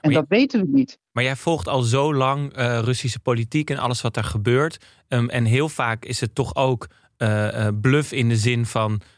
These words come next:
Speaker 1: nou ja, de, de, er is veel retoriek, er is veel, eh, wat gezegd wordt. Ehm, maar is het, als jij dit zo volgt, dat jij ook denkt dat dit echt wel anders gaat ontwikkelen de komende weken? Dat hier echt wel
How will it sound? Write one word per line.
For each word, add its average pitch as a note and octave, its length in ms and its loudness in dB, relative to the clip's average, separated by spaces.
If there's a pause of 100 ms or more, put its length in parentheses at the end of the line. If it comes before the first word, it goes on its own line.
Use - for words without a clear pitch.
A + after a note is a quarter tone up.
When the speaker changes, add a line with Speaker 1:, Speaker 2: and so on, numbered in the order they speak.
Speaker 1:
nou A#2 160 -2
ja, G2 80 0
de, G2+ 120 -2
de, A2+ 100 -2
er A#2 120 2
is A#2 100 0
veel F#3 220 0
retoriek, C3 540 -2 (100)
er A#2+ 120 -2
is B2+ 120 0
veel, D#3+ 400 2
eh, A#2+ 160 0
wat A#2 160 -2
gezegd A#2+ 420 -2
wordt. F3 320 -2 (380)
Ehm, C#3 240 -4
maar C#3+ 160 -4
is E3 160 -4
het, - 380 -8 (100)
als C#3+ 160 0
jij C#3 200 0
dit C#3+ 140 -4
zo C#3 120 0
volgt, B2+ 280 -2
dat A#2+ 140 -2
jij C3+ 260 -2
ook D#3+ 240 0
denkt A2+ 200 0
dat G#2+ 100 -2
dit G#2+ 200 -2
echt D3+ 240 -4
wel C3 180 0
anders C3 300 -2
gaat A#2 240 -4
ontwikkelen A2+ 420 -2
de D#3 80 -8
komende C#3+ 320 -4
weken? C#3+ 240 -4
Dat B2+ 120 -4
hier B2 140 -6
echt D3 280 -4
wel A#2+ 340 2